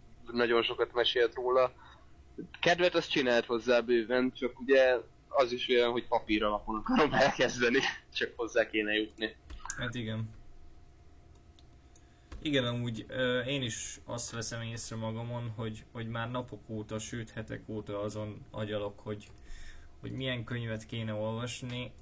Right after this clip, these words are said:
Speaker 2: és ugye neten nézegetek így e-bookokat, meg ilyesmi, de, de úgy vagyok vele, hogy nem esik jó úgy elkezdeni, hogy én most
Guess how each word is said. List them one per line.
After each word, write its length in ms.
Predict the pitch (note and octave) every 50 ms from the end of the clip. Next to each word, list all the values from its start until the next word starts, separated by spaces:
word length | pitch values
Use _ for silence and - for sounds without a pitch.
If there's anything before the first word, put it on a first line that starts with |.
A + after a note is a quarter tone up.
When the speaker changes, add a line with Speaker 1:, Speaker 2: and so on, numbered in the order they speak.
| -
Speaker 2:
és 320 | - G#2 A2 A2 - - - -
ugye 300 | B2 G#2+ A2+ A2+ G#2+ - - - - -
neten 360 | - A#2+ B2+ B2 B2 B2 A2+ A2
nézegetek 640 | A2 A2+ A#2 A2+ G#2 G#2+ G#2+ G#2 G2+ - G#2+ G2 -
így 180 | - G#2 G2+ -
e-bookokat, 680 | A#2+ A#2 A2 A2 A2 - A2+ A2 A2 - G#2+ G#2+ - - A2
meg 160 | G#2 G2+ G2+
ilyesmi, 440 | A2+ A#2 A2 G#2+ - - - A#2 A2+
de, 300 | A2 A#2 A#2 A2+ - - - - -
de 80 | -
úgy 200 | - - - F4
vagyok 280 | C#4+ A#2 A2 G#2+ A2 -
vele, 160 | A2+ A2+ A2
hogy 180 | A2 A2+ A2+ A2+
nem 180 | A#2 B2+ A#2
esik 320 | A2 G#2 - - - - -
jó 320 | A2 G#2 G2+ G2+ - - - - - - - - - -
úgy 240 | - G#2+ G#2+ G#2+ -
elkezdeni, 720 | - - A2 G#2+ G2+ G2+ - G#2+ G#2 G2+ - A2 G#2 G#2 G#2
hogy 200 | G2+ G#2 G2 G#2
én 120 | G#2 G2+
most 320 | G2+ G2+ G2+ G2+ - -